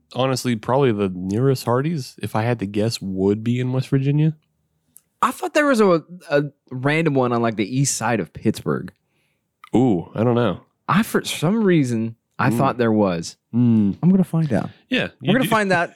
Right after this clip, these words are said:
Speaker 2: in
Speaker 1: <laughs>
Speaker 2: segment two.
Speaker 1: Sure, we'll, we'll do research. Where's the nearest Hardee's?
Speaker 2: Yeah, exactly.
Speaker 1: There used to be one that was pretty close in Ohio that
Speaker 2: Mm-hmm.
Speaker 1: I went to growing up.
Speaker 2: Is that the one in Calcutta?
Speaker 1: Yeah.
Speaker 2: Yeah.
Speaker 1: 'Cause they had the fucking,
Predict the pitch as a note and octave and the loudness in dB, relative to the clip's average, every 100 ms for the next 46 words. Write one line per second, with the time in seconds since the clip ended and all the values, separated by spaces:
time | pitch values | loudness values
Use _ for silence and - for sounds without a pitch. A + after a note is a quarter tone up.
0 | - F3 C3 D3+ F3+ F3+ C#3 D#3 A#2 G2 | -4 -4 -2 0 0 -2 0 0 2 0
1 | - - - - D#3 - F#3 - G#3+ - | -8 -20 -20 -4 -4 0 -2 0 -2 -2
2 | - E3 - D3+ D3+ D3+ D3+ C3+ D3+ D3+ | -2 0 2 2 4 4 4 4 4 4
3 | C3+ C#3+ C3+ - C#3 D3+ A#2+ B2 B2+ A#2 | 2 0 -2 0 2 2 0 0 0 0
4 | A#2 G#2 G#2 _ C3 G#2 C3 B2+ B2 G#2 | -2 -2 -4 _ 0 2 -2 0 0 -2
5 | G2 G2 - - - - - D3+ C3 B2+ | -10 -16 -18 -20 -20 -8 2 2 2 0
6 | F3+ F3 - B2+ A#2 G#2 G#2 G2+ F#2+ - | 2 2 0 0 2 2 2 0 -4 -10
7 | - - - G2+ F#2+ - A2+ A2 A2 G#2 | -20 -20 -6 -6 -6 -4 -4 2 0 0
8 | G2+ - B2+ A#2 - - - _ - D3+ | -8 -6 -4 -4 -6 -16 -20 _ -2 2
9 | D3+ A2 - G#2+ G2+ F#2+ F2+ G2+ - _ | 4 2 -2 -2 0 0 0 -4 -6 _
10 | - _ - _ _ C3+ D#3 D#3 C#3+ D3 | -20 _ -20 _ _ -2 2 2 0 -2
11 | B2+ D3 D#3 D#3 _ G#2 G#2 F2 - - | 0 0 0 -2 _ 0 0 0 -8 -4
12 | F2+ - _ _ G2+ G2 B2+ G#2+ G#2+ G#2 | -4 -4 _ _ -6 -2 -2 -2 -2 0
13 | G#2 G#2 - _ _ _ - _ G#2+ G2 | -2 -4 -10 _ _ _ -20 _ -12 -4
14 | G2+ F#2 F#2 F2+ F2 | -4 -4 -6 -6 -10